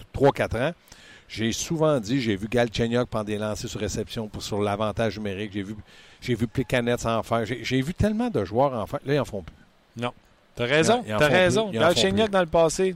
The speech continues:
Speaker 2: tout le temps sur la glace. Cette année, une saison de
Speaker 1: Pourri.
Speaker 2: boîte.
Speaker 1: Ben oui,
Speaker 2: On
Speaker 1: boîte.
Speaker 2: ne voit jamais faire de l'extra. Ou rarement.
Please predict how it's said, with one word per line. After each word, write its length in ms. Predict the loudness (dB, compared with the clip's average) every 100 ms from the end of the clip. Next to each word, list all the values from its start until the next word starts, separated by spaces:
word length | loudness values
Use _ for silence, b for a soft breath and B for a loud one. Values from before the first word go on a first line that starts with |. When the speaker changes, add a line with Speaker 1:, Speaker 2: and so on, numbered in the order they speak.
| -6
Speaker 2:
tout 100 | -4
le 60 |
temps 160 | 2 2
sur 100 | 2
la 120 | -2
glace. 240 | -4 -12 -8 0
Cette 60 |
année, 180 | 0 0
une 80 | 0
saison 380 | 2 4 4 2
de 200 | 0 -2 _ -20 -20 -20 -20 -20 -20 -20 -4 4
Speaker 1:
Pourri. 380 | 6 6 0 -6 -20 -20 -6
Speaker 2:
boîte. 220 | -2 -2 -2 _ 4
Speaker 1:
Ben 140 | 6
oui, 200 | 6 4 -4
Speaker 2:
On 260 | -12 -8
Speaker 1:
boîte. 200 | 0 2
Speaker 2:
ne 40 | 4
voit 120 | 2
jamais 260 | 4 2 2
faire 160 | -2
de 60 | -6
l'extra. 260 | -14 -14 -6
Ou 180 | -2 2
rarement. 320 | 2 2